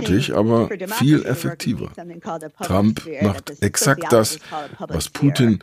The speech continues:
Speaker 2: which is
Speaker 1: bereits
Speaker 2: people
Speaker 1: gelungen
Speaker 2: might
Speaker 1: ist.
Speaker 2: disagree about how to move forward, but they agree on the basic facts. They have a shared reality. And so one way to undermine democracy and create an autocracy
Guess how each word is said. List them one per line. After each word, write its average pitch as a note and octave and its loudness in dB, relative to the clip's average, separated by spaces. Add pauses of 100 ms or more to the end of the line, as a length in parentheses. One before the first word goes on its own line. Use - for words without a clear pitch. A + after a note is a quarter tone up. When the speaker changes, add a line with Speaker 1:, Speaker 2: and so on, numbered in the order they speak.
(120)
Speaker 2:
which F3 -8
is F3 -4
Speaker 1:
bereits F#2 0
Speaker 2:
people G2+ 4
Speaker 1:
gelungen A#3 2
Speaker 2:
might G3+ 2
Speaker 1:
ist. - -6
Speaker 2:
disagree F#3 0
about D#3+ 2
how F#3 0
to F3+ 2
move E3 -4
forward, E3+ 4
but D#3+ -2
they D#3+ 4
agree F3+ 4
on D#3+ 2
the D3 0
basic - 2
facts. - -2 (140)
They - 4
have E3+ 2
a - -4
shared D#3 2
reality. C#3+ -2 (720)
And F3 2
so F3 4
one A3+ 2
way F3+ 2 (180)
to E3+ 0
undermine F3 2
democracy E3+ 0
and D3+ -4
create F3 2
an D#3 2
autocracy - -2